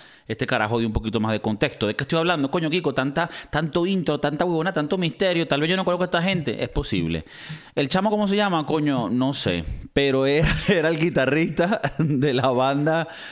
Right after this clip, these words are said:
Mumford and Sons. Eh, por favor, Mauricio, si, si tienes ahí, si tienes ahí los dígitos, pa' que me consigas el nombre del, del chamo, porque después dicen que uno no.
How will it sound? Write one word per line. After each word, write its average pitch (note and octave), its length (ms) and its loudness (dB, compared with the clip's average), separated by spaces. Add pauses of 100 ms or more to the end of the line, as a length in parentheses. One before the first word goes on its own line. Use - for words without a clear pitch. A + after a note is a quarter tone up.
(260)
Mumford E3+ 760 0
and A#2 220 0
Sons. F#2+ 720 -2 (280)
Eh, G#2 680 2
por A#2 100 0
favor, C#3+ 300 2
Mauricio, C#3 360 0
si, A#2 140 -2
si F#2+ 140 -4
tienes C#3 240 0
ahí, C#3+ 480 0 (500)
si A2+ 80 -4
tienes B2+ 220 0
ahí A#2+ 200 2
los D3 160 0
dígitos, D#3+ 380 0
pa' A2 160 2
que G#2+ 60 2
me G#2 140 -2
consigas A2 420 0
el B2+ 80 0
nombre A2 260 0
del, B2+ 140 -2
del F#2 240 -2
chamo, B2+ 360 0
porque F#2 260 -4
después F2+ 360 0
dicen B2 240 -2
que A2 60 -2
uno A2 180 0
no. C3 300 -2